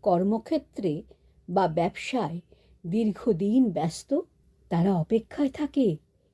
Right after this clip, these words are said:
এই দিনের জন্য। সব বন্ধুদের একসাথে থেকে গল্প করা, আড্ডা দেওয়া,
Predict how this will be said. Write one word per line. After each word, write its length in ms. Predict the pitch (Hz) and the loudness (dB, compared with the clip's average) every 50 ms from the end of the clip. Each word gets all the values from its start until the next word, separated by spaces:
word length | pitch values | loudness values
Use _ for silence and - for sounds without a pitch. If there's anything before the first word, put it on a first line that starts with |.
| - | 0
এই 240 | - 196 220 254 233 | 2 2 2 2 0
দিনের 440 | 175 151 170 170 185 208 220 214 165 | -2 -2 0 2 4 4 4 2 0
জন্য। 440 | - 170 151 147 151 156 160 151 160 _ _ _ _ _ _ _ | -2 -4 -4 -4 -4 -6 -6 -6 -8 _ _ _ _ _ _ _
সব 420 | - - - - 320 330 302 208 175 | -16 -6 2 6 6 6 6 4 4
বন্ধুদের 680 | 220 233 233 247 262 254 - - 320 262 311 320 277 - _ - | 4 4 4 4 2 0 0 -2 -4 -2 -2 -2 -4 -6 _ -6
একসাথে 760 | - 220 226 - - - - - - 277 233 220 - - 247 - _ | -4 -4 -4 -6 -10 -20 -16 -8 -4 -4 -4 -4 -4 -6 -8 -8 _
থেকে 440 | - - 208 185 - - 247 269 269 269 - _ _ _ - 175 | -6 -6 -6 -6 -4 0 0 0 0 0 -4 _ _ _ -14 -4
গল্প 480 | 165 202 208 190 208 196 - - 208 180 | 2 4 4 6 4 2 0 -2 -4 -4
করা, 560 | - - 180 170 165 165 165 165 165 165 - - | -2 -2 -2 -2 0 -2 -2 -2 -2 -4 -4 -4
আড্ডা 440 | 196 214 220 190 170 - 220 196 175 | -4 -2 -2 -4 -4 -4 -4 -4 -2
দেওয়া, 460 | 156 170 175 175 185 190 196 208 | -2 -2 0 0 2 0 0 0